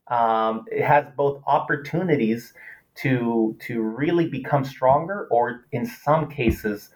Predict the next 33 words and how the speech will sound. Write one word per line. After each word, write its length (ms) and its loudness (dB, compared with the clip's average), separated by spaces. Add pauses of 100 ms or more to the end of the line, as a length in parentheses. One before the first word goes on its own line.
(400)
um, 240 0
fall 400 4
apart, 300 -6 (200)
right? 260 0
Where, 420 2
where 400 2
the 100 -4
category 600 0
just 320 0 (460)
cannot 500 -2
do 100 -8
the 120 0
work 320 4
that 160 2
it 80 -6
needs 240 -2
to 80 -8
do. 100 -10
'Cause 140 -16
the 100 6
big 240 0
challenge 480 0
is, 320 0 (380)
you 100 -12
know, 400 2 (140)
keeping 420 0
together 800 -2 (100)
this 240 -2
coalition 880 -2 (140)
in 180 -4
a 60 -2
psychological 840 0
sense 540 -4